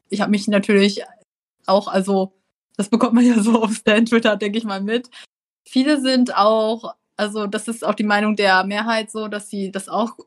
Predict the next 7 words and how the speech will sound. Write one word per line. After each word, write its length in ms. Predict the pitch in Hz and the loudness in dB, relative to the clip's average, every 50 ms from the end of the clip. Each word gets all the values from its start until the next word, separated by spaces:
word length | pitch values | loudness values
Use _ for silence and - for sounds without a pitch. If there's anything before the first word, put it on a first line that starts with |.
| _ _ _ - | _ _ _ -6
sehr 200 | 196 208 214 180 | -2 0 0 2
innovativ 640 | 202 208 208 196 220 - - - 240 226 226 - | 2 0 0 0 0 -2 0 0 0 0 2 2
finden 200 | - 277 240 233 | 2 2 4 4
und 100 | 226 220 | 2 2
relativ 380 | 220 214 202 196 196 - 196 - - - 220 | 2 2 0 0 -2 -6 -12 -14 -10 -6 -2
cool, 200 | 214 220 233 247 | 2 2 4 4
dass 300 | 247 247 247 247 247 | 4 4 2 0 -2